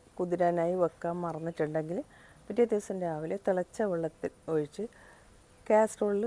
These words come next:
കുതിർത്ത് വെച്ചാൽ മതി കേട്ടോ. പെട്ടെന്ന് തന്നെ നമുക്കത് നന്നായി തന്നെ കുതിർന്ന് കിട്ടുന്നതാണ്. അപ്പോൾ ഇത്രയേ ഉള്ളൂ ഇന്നത്തെ വീഡിയോ. അപ്പോൾ നിങ്ങൾക്ക് എൻ്റെ വീഡിയോ ഇഷ്ടമായെങ്കിൽ ഒന്ന് ലൈക്ക് ചെയ്യാനും കമൻറ്റ് ചെയ്യാനും മറക്കല്ലേ.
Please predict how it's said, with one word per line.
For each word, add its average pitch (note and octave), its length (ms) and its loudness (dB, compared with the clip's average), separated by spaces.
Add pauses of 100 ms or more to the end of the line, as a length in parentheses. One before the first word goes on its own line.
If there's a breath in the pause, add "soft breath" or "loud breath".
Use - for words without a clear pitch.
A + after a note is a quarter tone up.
(160)
കുതിർത്ത് E3+ 440 0
വെച്ചാൽ D#3 340 0
മതി D#3+ 160 0
കേട്ടോ. E3 160 0 (100)
പെട്ടെന്ന് G3 380 2
തന്നെ E3+ 240 -4
നമുക്കത് E3 420 -2 (160)
നന്നായി F3 440 -4
തന്നെ D#3+ 220 -4 (600 loud breath)
കുതിർന്ന് G3 480 0
കിട്ടുന്നതാണ്. E3 540 -2 (520)
അപ്പോൾ A#3 200 -4
ഇത്രയേ G3+ 260 -2
ഉള്ളൂ F3 180 -2
ഇന്നത്തെ E3 320 -2
വീഡിയോ. F3+ 200 -4
അപ്പോൾ E3+ 140 -6
നിങ്ങൾക്ക് D#3+ 280 -4
എൻ്റെ E3+ 200 -4
വീഡിയോ D#3+ 260 -6
ഇഷ്ടമായെങ്കിൽ F3 560 -4
ഒന്ന് D#3 220 -8
ലൈക്ക് D3+ 260 -4
ചെയ്യാനും D#3+ 340 -4
കമൻറ്റ് D3 300 -6
ചെയ്യാനും D3+ 300 -4
മറക്കല്ലേ. D#3 420 -6